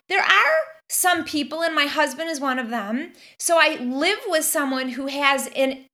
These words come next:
incredible amount of discipline and self-control. But guess what? He, that's true of him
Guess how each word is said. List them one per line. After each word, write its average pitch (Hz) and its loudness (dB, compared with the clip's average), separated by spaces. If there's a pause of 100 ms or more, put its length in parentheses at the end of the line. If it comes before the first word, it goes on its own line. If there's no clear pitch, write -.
(100)
incredible 302 0
amount 269 0
of 214 -6
discipline 254 -4
and 240 -4
self-control. 240 -2 (560)
But 294 0
guess 370 2
what? 349 2
He, 302 -8
that's 381 2
true 330 -2
of 320 -6
him 294 -4